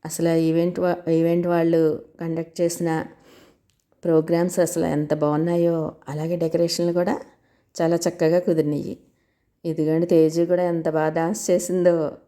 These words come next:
చాలా చక్కగా చేసింది డాన్స్. చక్కటి పెర్ఫార్మెన్స్ ఇచ్చి చాలా జా-,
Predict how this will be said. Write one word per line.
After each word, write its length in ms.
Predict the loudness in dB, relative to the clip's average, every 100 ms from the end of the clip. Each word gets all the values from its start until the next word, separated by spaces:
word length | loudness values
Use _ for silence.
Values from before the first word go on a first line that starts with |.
| _ _ _ _ _ _ _ _ _ _ _ _ -8
చాలా 240 | -2 0
చక్కగా 440 | 0 0 0 0 0
చేసింది 440 | 2 0 0 -2
డాన్స్. 420 | 0 -2 -2 -4 -6 -6 -14 -20 _ _ _ _ _ _ _ _ -6
చక్కటి 400 | -4 -2 0 0
పెర్ఫార్మెన్స్ 640 | 2 0 0 0 0 0 -2
ఇచ్చి 280 | -2 2 2 2 -10 -20 _ _ _ _ _ _ _ -8
చాలా 240 | -2 0 0
జా-, 280 | 0 -2